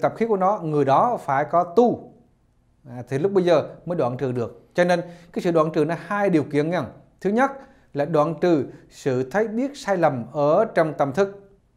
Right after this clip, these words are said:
trong kiến thức. Như vậy thì lúc đó chúng ta đã đoạn trừ được á, là thân kiến rồi.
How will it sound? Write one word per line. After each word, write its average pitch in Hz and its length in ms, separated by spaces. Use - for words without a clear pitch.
trong 143 160
kiến 226 240
thức. 240 300
Như 170 100
vậy 143 160
thì 139 200
lúc 208 180
đó 220 160
chúng 214 200
ta 165 100
đã 131 100
đoạn 131 220
trừ 139 220
được 147 240
á, 202 160
là 131 280
thân 147 200
kiến 190 220
rồi. 143 120